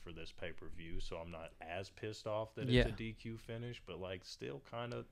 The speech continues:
Speaker 1: that's horseshit.
Speaker 2: This also on, um, this is a Saudi Arabia show, so they just gonna do whatever on those
Speaker 1: Yeah,
Speaker 2: shows.
Speaker 1: that is true.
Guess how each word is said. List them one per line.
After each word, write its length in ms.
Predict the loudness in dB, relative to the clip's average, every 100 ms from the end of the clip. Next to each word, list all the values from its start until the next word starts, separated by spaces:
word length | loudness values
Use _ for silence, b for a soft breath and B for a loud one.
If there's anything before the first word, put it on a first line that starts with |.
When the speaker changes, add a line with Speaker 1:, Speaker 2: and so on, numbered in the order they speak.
| -12
Speaker 1:
that's 280 | -14 -12 -14 -8
horseshit. 400 | -8 -8 -10 -8 -8 b b b
Speaker 2:
This 240 | 12 12 12
also 360 | 12 12 10
on, 380 | 12 12 12 8
um, 520 | 8 10 8 6 0 -8 -12
this 260 | -2 6 10
is 40 |
a 40 | 12
Saudi 300 | 12 12 12
Arabia 340 | 12 12 12
show, 300 | 6 4 4
so 340 | 4 4 2 0 -10 -12 -14 2
they 80 | 10
just 160 | 10 12
gonna 120 | 12
do 120 | 12
whatever 340 | 12 12 12 12
on 140 | 10
those 100 | 10
Speaker 1:
Yeah, 140 | 10
Speaker 2:
shows. 120 | 10 8
Speaker 1:
that 120 | 6
is 220 | 4 0
true. 360 | -6 -4 -4